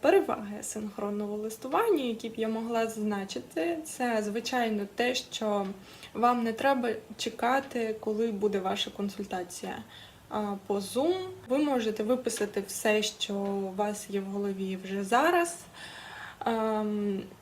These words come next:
і навіть якщо ви знаходитеся в місці, де купа людей, ніхто вас не почує, не дізнається, ви можете бути щирими, повністю щирими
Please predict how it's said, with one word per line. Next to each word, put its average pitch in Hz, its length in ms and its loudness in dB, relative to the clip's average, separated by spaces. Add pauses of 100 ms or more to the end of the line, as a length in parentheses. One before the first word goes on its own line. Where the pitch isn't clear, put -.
(580)
і 254 220 4
навіть 262 540 2
якщо 226 500 4
ви 247 140 2
знаходитеся 233 880 0
в 208 140 -2
місці, 247 640 0
де 202 120 4
купа 214 340 -2
людей, 254 480 4
ніхто 254 420 4
вас 214 240 -2
не 214 120 0
почує, 220 460 0
не 214 140 4
дізнається, 240 1120 2
ви 233 100 2
можете 247 440 0
бути 208 440 0 (180)
щирими, 196 600 0 (100)
повністю 247 540 0
щирими 269 600 0